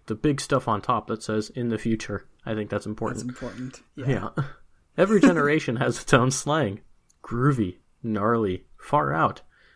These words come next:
Speaker 1: These words mark periods of time. Which makes my job taking care of millennials in the nursing home interesting." Then from off rain, "Sup, queen?"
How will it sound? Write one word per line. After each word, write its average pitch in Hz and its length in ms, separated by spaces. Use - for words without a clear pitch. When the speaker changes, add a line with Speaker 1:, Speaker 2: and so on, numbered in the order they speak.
Speaker 1:
These 139 240
words 139 340
mark 117 500
periods 135 420
of 110 100
time. 110 460
Which 170 180
makes 180 220
my 151 240
job 117 320
taking 120 280
care 127 220
of 113 80
millennials 117 560
in 120 100
the 104 80
nursing 131 340
home 95 340
interesting." 120 960
Then 110 120
from 107 220
off 107 260
rain, 110 260
"Sup, - 460
queen?" 196 640